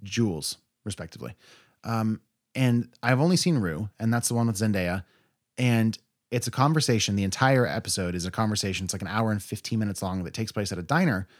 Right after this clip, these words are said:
between her and her, uh, her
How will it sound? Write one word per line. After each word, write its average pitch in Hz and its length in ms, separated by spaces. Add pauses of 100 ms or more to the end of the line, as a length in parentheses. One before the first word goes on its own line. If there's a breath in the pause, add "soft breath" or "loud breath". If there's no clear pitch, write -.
(200 soft breath)
between 110 320
her 151 400
and 117 220
her, 104 440 (460)
uh, 104 260
her 101 340